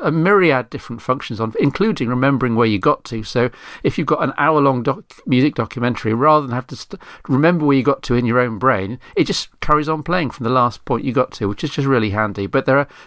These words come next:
dozens of other effects I've highlighted in the different screenshots here, so do go and read the reviews, and I've put the links up in the show notes. And that Instagram, uh,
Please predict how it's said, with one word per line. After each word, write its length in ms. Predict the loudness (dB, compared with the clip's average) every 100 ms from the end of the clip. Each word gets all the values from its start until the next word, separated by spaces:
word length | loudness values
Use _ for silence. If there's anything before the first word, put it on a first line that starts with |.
| -2
dozens 340 | 2 2 2 0
of 80 |
other 200 | 0 2
effects 440 | -2 -2 -6 -6 -10
I've 140 | -8
highlighted 500 | -2 2 2 0 -6
in 80 | -12
the 60 | -10
different 280 | -10 -10
screenshots 600 | -6 -2 -2 -2 -6 -6 -4
here, 140 | -4
so 180 | 0 -4 -4 -16 -4
do 160 | 0 2
go 220 | 4 2
and 180 | 2 2
read 260 | 2 2 -2
the 160 | -2
reviews, 540 | 2 0 2 2 2 0
and 80 | -4
I've 100 | -2
put 180 | -4
the 60 | -2
links 380 | -4 -4 -6 -10 -6
up 200 | -6 -4
in 80 | -6
the 60 |
show 240 | -4 0 0
notes. 280 | 0 0 0
And 160 | -2 -6 -16 0
that 180 | 0 0
Instagram, 760 | -4 -4 -2 0 0 0 -2
uh, 120 | -4